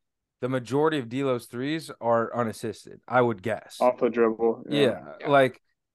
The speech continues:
Speaker 1: Troy Brown, honestly, I feel like he, he rips threes, and I, I feel like he's been pretty consistent. But I, I just think you,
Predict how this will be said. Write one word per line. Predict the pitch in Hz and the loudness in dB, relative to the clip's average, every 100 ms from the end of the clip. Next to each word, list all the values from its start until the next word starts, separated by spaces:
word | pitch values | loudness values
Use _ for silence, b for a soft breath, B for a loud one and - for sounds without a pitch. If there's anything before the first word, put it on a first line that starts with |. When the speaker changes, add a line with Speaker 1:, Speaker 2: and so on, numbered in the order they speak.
| _ 135 | _ 0
Speaker 1:
Troy | 185 208 | 4 6
Brown, | 156 160 170 | 6 4 2
honestly, | 127 147 147 123 131 | 2 0 0 -2 -2
I | 123 | -2
feel | 127 | -2
like | 120 113 | -2 -4
he, | 120 | -12
he | 120 139 | -10 -10
rips | 113 104 127 120 - | -10 -2 -2 -2 -6
threes, | 120 120 | -6 -6
and | 110 110 | -6 -6
I, | 104 98 - | -6 -8 -8
I | 104 | -6
feel | 135 131 | 0 0
like | 113 | 0
he's | 120 113 | -4 -4
been | 113 | -4
pretty | 110 98 | -4 -8
consistent. | 92 101 123 120 110 | -10 -8 -6 -6 -2
But | 120 | 2
I, | 127 - _ _ _ - | 2 0 _ _ _ 0
I | 170 | 2
just | 196 208 | 2 0
think | 202 190 | 0 -2
you, | 156 | -6